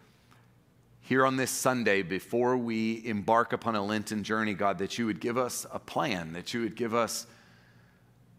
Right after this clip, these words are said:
uh, access to an invitation, Lord,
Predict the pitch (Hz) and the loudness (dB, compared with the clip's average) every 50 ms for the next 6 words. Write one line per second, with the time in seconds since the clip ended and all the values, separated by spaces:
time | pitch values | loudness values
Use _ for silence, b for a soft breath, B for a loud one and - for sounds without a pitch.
0 | _ _ - - - - - - - - - - - - - 117 127 143 - - | _ _ -14 -12 -12 -12 -12 -14 -16 -20 -20 -20 -8 2 6 6 6 6 4 2
1 | - 147 120 - - - 127 117 110 110 110 110 98 92 - - 85 - - - | 0 0 0 0 -2 -2 -2 0 0 0 -2 -2 -4 -6 -6 -8 -8 -10 -10 -12
2 | - - - - - - - - - | -14 -16 -16 -14 -14 -12 -12 -12 -14